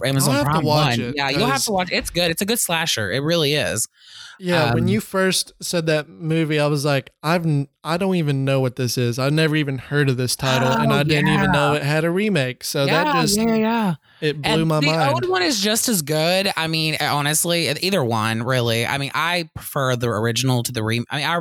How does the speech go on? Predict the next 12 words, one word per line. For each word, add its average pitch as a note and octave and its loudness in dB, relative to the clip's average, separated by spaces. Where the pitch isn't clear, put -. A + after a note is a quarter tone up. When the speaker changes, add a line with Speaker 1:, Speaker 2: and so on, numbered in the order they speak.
Speaker 1:
prefer D3 -4
either A2 -2
or, F#2 0
really, F#2 -4
actually. E2 -4
So, - -2
Speaker 2:
Yeah. B2+ 2
Speaker 1:
anyways, G#3+ 0
what's A#3 -2
your C#4 0
number D#3+ -2
three? A2 -4